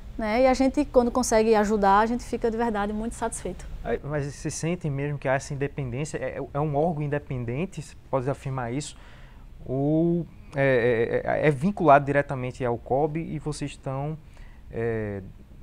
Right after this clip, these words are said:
Speaker 2: nessa dependência mesmo do, das orienta-,
Speaker 1: É.
Speaker 2: diretrizes do cob? Como é que é essa
Speaker 1: Isso.
Speaker 2: relação do cob com,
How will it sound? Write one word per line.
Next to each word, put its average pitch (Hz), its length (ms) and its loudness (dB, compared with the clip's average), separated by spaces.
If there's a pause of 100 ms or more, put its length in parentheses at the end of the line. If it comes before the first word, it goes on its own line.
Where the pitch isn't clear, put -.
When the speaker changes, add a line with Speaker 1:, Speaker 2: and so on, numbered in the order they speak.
(240)
Speaker 2:
nessa 127 300 -6
dependência 139 520 -4
mesmo 127 320 -6
do, 131 140 -6 (200)
das 117 200 -4
orienta-, 127 340 -2
Speaker 1:
É. 120 40 -2 (120)
Speaker 2:
diretrizes 127 560 -2
do 135 100 -4
cob? 113 220 -4
Como 175 140 -2
é 175 40 2
que 175 100 -2
é 165 40 4
essa 156 160 -2
Speaker 1:
Isso. 147 80 2
Speaker 2:
relação 143 460 4
do 135 100 -6
cob 156 380 4 (120)
com, 143 320 -4